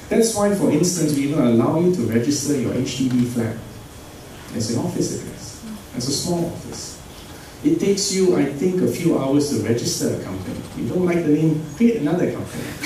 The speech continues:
<laughs> So it's not yet zero, I'm exaggerating, but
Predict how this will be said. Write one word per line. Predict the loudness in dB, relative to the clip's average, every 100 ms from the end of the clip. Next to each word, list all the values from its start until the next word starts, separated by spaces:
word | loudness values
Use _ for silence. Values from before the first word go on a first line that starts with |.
| -2
<laughs> | -2 0 0 2 2 2 2 2 2
So | 4 2 0 -4 -6 -2 2
it's | 2 4
not | 4 4
yet | 4 4
zero, | 4 4 4 4
I'm | 4
exaggerating, | 2 2 2 6 6 6 4 -2 -2
but | -2 -2